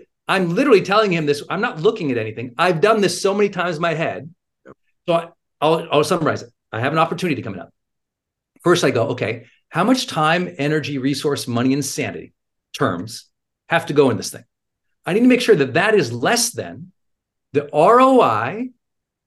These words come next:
Speaker 1: plus the future value, plus the personal growth I feel, plus the lifestyle that will improve." If that's not true,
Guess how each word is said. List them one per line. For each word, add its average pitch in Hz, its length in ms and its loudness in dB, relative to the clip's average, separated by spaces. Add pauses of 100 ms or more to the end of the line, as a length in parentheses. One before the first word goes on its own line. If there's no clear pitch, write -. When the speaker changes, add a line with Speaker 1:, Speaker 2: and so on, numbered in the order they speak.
(420)
Speaker 1:
plus 190 440 2
the 147 120 2
future 226 420 2
value, 127 520 -2 (440)
plus 190 320 0
the 143 140 -6
personal 180 340 2
growth 151 220 4
I 196 180 2
feel, 139 400 -2 (240)
plus 170 300 0
the 170 100 0
lifestyle 147 880 -2 (160)
that 131 140 -2
will 127 120 0
improve." 117 400 -6 (1300)
If 269 360 2 (520)
that's 247 340 0
not 247 220 4
true, 254 420 0